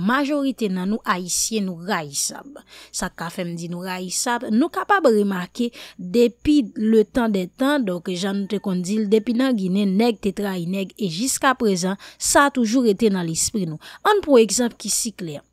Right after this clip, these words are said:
Depi yon prezidan fin monte, li fin fè yon bagay, sa nou fè moun ki vini pa dèyè pou l pwouve ke se li k fè, li, kòm si li efase l nan listwa.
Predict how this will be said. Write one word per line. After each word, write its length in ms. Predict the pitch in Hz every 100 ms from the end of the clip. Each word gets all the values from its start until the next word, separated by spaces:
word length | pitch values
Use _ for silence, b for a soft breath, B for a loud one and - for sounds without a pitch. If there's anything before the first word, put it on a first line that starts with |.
| b b b b
Depi 320 | 190 254 285 392
yon 160 | 403
prezidan 480 | 370 381 330 330 254
fin 220 | - 240
monte, 300 | 233 220 220 220
li 80 |
fin 300 | 208 - 269 -
fè 140 | 208
yon 240 | 190 233 277
bagay, 540 | 233 180 175 202 285
sa 220 | - 269 214
nou 160 | 196
fè 160 | - 202
moun 300 | 185 294 330
ki 140 | 320 311
vini 220 | 277 214
pa 140 | 202 190
dèyè 400 | 190 185 165 180 208 B B -
pou 100 | 330
l 60 | 302
pwouve 380 | 330 320 220 208
ke 80 | 196 -
se 140 | 196
li 140 | 190 185
k 80 | -
fè, 140 | 233
li, 140 | 208 - -
kòm 220 | 269 262
si 160 | - 269
li 80 | 226 -
efase 560 | 302 285 269 226 - 262
l 80 | 226
nan 100 | 202
listwa. 460 | 185 170 - -